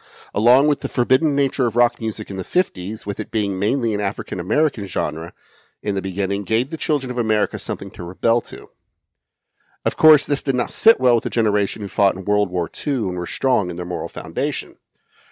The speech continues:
So it's ironic that the same people who railed against their parents for saying Elvis was too sexual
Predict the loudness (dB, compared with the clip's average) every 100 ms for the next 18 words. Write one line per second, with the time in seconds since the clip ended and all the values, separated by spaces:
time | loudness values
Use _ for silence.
0 | _ -2 0 2 4 6 4 4 -4 -10
1 | -10 -2 0 0 0 -4 -2 -2 -2 2
2 | 2 2 0 -2 -2 -4 -2 -2 -2 -4
3 | -10 -4 -4 0 2 2 0 -6 -14 -14
4 | -2 2 2 0 -6 -6